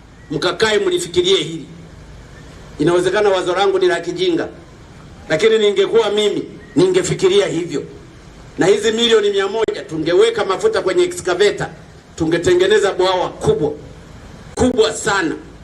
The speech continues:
Excavator ikichimba kwa siku tano, ni bwawa kubwa mno. Maji, mvua zinakuja, yatajaa mle. Mtayatumia umwagiliaji, mtayatumia kufuga samaki,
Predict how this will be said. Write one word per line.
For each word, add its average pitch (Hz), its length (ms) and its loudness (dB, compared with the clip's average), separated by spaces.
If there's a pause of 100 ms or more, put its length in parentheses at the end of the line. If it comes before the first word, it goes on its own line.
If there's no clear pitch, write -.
(480)
Excavator 208 720 0
ikichimba 208 580 -2
kwa 196 180 -2
siku 196 240 -4
tano, 220 420 0 (400)
ni 170 120 0
bwawa 202 400 2
kubwa 190 380 -2
mno. 185 340 -4 (1000)
Maji, 220 360 0
mvua 220 300 2
zinakuja, 226 600 -2 (180)
yatajaa 208 540 0
mle. 190 320 -8 (1080)
Mtayatumia 185 760 2
umwagiliaji, 202 840 0 (400)
mtayatumia 175 640 0
kufuga 214 380 -2
samaki, 392 460 -4